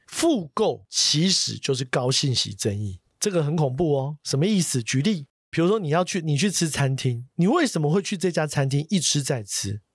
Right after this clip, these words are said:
并不是它越来越好吃，而是它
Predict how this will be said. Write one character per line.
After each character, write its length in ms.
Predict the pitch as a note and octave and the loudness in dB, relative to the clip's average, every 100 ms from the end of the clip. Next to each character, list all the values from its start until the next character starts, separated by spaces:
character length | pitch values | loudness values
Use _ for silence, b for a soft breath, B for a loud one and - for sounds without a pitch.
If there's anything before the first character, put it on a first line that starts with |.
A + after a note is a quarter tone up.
| _ - | _ -2
并 200 | G3+ C3 | 0 0
不 160 | A#2 | -2
是 240 | A2 C#3 B2 | 0 0 -2
它 360 | - A#2 A#2+ - | 0 0 -2 0
越 240 | F#3+ C#3 | 2 2
来 220 | G2+ F2+ | -2 -8
越 240 | A#2+ C#3 G2+ | -2 -2 -2
好 240 | E2+ G2+ | -6 -6
吃， 320 | - - G#2 G#2+ b b b b | -2 -2 -2 -8 b b b b
而 200 | - D#3+ | 0 0
是 360 | F#3 - A3 C#3+ | 0 0 0 0
它 200 | - | 0